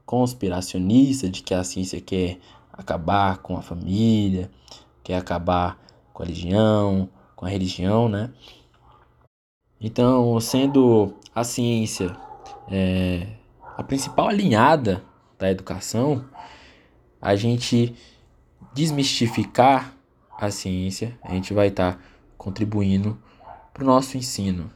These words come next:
né? O ensino, a educação, a gente tem índices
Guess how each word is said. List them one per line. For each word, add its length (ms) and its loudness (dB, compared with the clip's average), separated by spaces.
né? 200 -4
O 60 -6
ensino, 460 -2
a 80 2
educação, 760 -2
a 60 -10
gente 460 -2
tem 400 -2
índices 840 -4